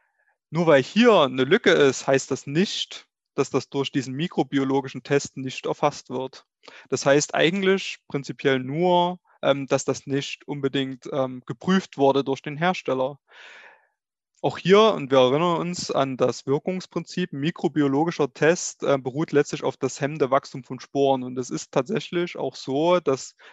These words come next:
Dicloxacillin dieses Wachstum dieser Sporen hemmt. Das heißt, es, dieser Test ist schon in der Lage dazu, das zu erfassen.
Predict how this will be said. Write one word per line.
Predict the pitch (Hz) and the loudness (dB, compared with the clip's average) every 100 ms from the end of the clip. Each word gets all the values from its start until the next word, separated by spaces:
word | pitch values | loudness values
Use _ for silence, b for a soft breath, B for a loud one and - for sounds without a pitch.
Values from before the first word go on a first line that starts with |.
| _ | _
Dicloxacillin | 165 - 160 - 143 - 139 127 143 180 185 190 - | -6 0 0 2 0 0 -4 -4 -2 -4 -4 -10 -6
dieses | 131 120 117 - - _ _ - | -6 -6 -8 -16 -20 _ _ -4
Wachstum | 123 - - 170 | -4 -4 -12 -10
dieser | 139 131 | -8 -8
Sporen | 123 - 135 131 | -8 -2 -2 0
hemmt. | 139 147 226 - _ | -2 -2 -6 -16 _
Das | - 135 | -4 0
heißt, | 143 - | 0 -2
es, | 127 _ | -16 _
dieser | 135 135 - | -8 -6 0
Test | 151 156 135 | 0 0 -4
ist | - | -6
schon | 147 165 | -4 -4
in | 143 | 0
der | 135 | 2
Lage | 131 135 160 165 | 6 6 6 2
dazu, | 147 - 151 151 151 165 b b b | 0 -4 -6 -2 -2 -4 b b b
das | - 135 | -6 -6
zu | - 135 | 0 0
erfassen. | 131 135 156 196 196 | 2 2 2 -2 -10